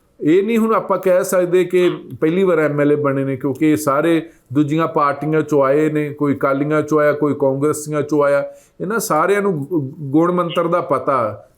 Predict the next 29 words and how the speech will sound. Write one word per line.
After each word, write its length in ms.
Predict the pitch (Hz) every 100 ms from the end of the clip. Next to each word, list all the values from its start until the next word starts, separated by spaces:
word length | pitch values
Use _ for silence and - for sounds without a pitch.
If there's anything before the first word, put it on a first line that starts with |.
| 117
ਜੋ 160 | 147
ਕੁਝ 200 | 160 185
ਉਹ 180 | 160 190
ਕਰਦੇ 360 | 185 160 147 170
ਰਹੇ 120 | 180
ਨੇ, 140 | 214
ਇਹ 200 | 214 185
ਵੀ 100 | 190
ਉਹੀ 180 | 214 190
ਕੁਝ 260 | 190 170 135
ਕਰ 240 | 135 123
ਰਹੇ 140 | 123 123
ਨੇ। 260 | 110 107 - _ - 170
ਇਸ 120 | 165
ਕਰਕੇ 360 | 196 185 202 208
ਹੁਣ 180 | 202
ਪਠਾਨ 400 | 196 160 143 143
ਮਹਾਰਾਜ 280 | 165 170 175
ਸਾਹਿਬ 260 | 170 170 180 185
ਤੇ 140 | 185
ਇੱਕ 280 | 175 - 139 - _ 151
ਵੱਧ 200 | 143 165
ਤੋਂ 180 | 190
ਵੱਧ 200 | 175 170
ਹੁਣ 140 | 175 160
ਚੋਣ 300 | - 156 160
ਕਮਿਸ਼ਨ 420 | 170 170 151 175
ਕੀ 160 | 160
ਆ, 120 | 160